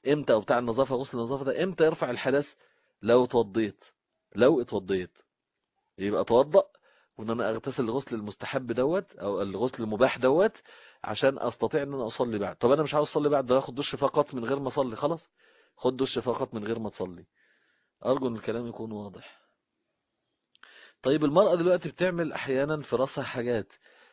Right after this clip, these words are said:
بتلبت شعرها بحنة، آه، أو مثلًا بتعمل ضفاير في شعرها، هل عند الجنابة يلزمها أنها تنفض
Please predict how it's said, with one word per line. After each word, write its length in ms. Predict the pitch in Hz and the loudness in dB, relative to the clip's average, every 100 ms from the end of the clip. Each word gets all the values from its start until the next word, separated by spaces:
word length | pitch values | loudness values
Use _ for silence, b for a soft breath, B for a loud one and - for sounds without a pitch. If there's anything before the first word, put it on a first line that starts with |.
| b | b
بتلبت 520 | 113 117 139 135 123 - | -8 -2 2 2 0 0
شعرها 300 | 104 120 123 | 0 2 0
بحنة، 500 | - 127 117 117 113 b b b - | -4 -4 -4 -4 -6 b b b -8
آه، 320 | 107 110 117 | -4 -2 2
أو 120 | 139 | 2
مثلًا 240 | 139 147 120 | 0 -4 -4
بتعمل 360 | 147 143 135 | -2 -2 0
ضفاير 420 | 117 - 135 127 | -2 2 4 4
في 180 | 117 117 | 0 -4
شعرها، 560 | - 104 107 113 107 107 B B B | -4 -4 -2 -2 -2 -4 B B B
هل 280 | - 131 202 | -2 4 4
عند 240 | 180 185 165 | 4 0 0
الجنابة 600 | 127 127 143 147 117 101 | 2 2 2 0 0 -2
يلزمها 520 | 107 110 135 147 123 | -2 0 0 0 -2
أنها 480 | 117 135 120 110 - - | -2 -2 -2 -4 -12 0
تنفض 480 | 135 139 117 95 | 0 0 -6 -8